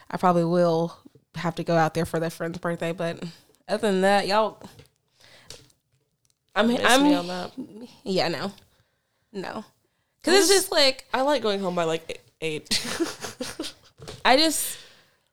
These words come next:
Speaker 1: I don't, I'm, I, I'm, I'm torn.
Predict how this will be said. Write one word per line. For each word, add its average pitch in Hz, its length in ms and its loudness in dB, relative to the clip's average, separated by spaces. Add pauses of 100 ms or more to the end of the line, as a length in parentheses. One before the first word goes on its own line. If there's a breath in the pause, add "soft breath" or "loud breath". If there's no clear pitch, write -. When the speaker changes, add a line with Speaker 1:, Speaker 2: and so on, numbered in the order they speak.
(440)
Speaker 1:
I 285 80 4
don't, 262 440 4 (160)
I'm, 320 180 4 (380)
I, - 500 0
I'm, 339 120 4 (120)
I'm 320 140 4
torn. 180 400 0